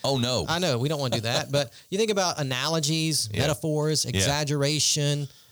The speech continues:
Speaker 2: um, you know, um, parallelism, all those
Speaker 1: Yeah.
Speaker 2: things are
Speaker 1: Yeah.
Speaker 2: present in the Psalm. So it's helpful just to kinda pick on the, up on that as much as, as you can. One, one of the things that Psalm does a lot of is this idea of parallelism. It's, it's all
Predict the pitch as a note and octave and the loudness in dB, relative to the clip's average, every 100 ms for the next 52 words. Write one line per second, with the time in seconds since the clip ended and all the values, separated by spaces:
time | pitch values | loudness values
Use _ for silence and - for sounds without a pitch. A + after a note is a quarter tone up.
0 | _ _ B2 A#2+ A#2+ C3+ B2+ B2 - B2 | _ _ -4 -2 -2 0 0 0 -2 -2
1 | A2+ A#2 - D#3+ F3 E3 D#3+ D#3 D3+ D3+ | -2 -4 -2 0 2 2 2 2 0 0
2 | D3+ G3+ A#3+ - G3 F3+ - D#3 - - | 0 2 2 2 0 0 -2 0 0 2
3 | F3 D3 C3 - G3 E3 D#3 C#3+ D#3+ G3 | 0 -2 -2 0 0 0 -2 -2 -2 -2
4 | A#3 F3 D#3+ D3+ D#3 D3 - - - - | -4 -4 -2 -2 -2 -2 -4 -20 -20 -4
5 | F#3 - G#3 G3+ - F3+ E3 C#3 C3+ C3+ | -4 0 -2 -2 -2 -2 0 0 -2 -2
6 | B2 B2+ A2+ - A#2 A#2 D#3 A2 - - | -2 -4 -4 -4 -6 -4 -6 -6 -12 -12
7 | D3 D#3+ F3+ A#3+ B3 A3 E3+ D3 - D3+ | -6 -4 0 -2 -2 -2 -2 0 0 0
8 | C#3+ C3+ C3+ A#2+ A#2 A#2 A#2+ A2+ A2 - | 0 0 0 0 0 0 0 -2 -2 -2
9 | B2 A2+ A2+ B2 A2+ A2+ - A#2+ A#2 A2 | -2 0 0 0 -4 -4 -4 -4 -4 -4
10 | G#2 G#2+ B2 D3 E3+ E3 - D#3 C#3+ - | -6 -4 -2 -2 0 -2 0 0 0 -4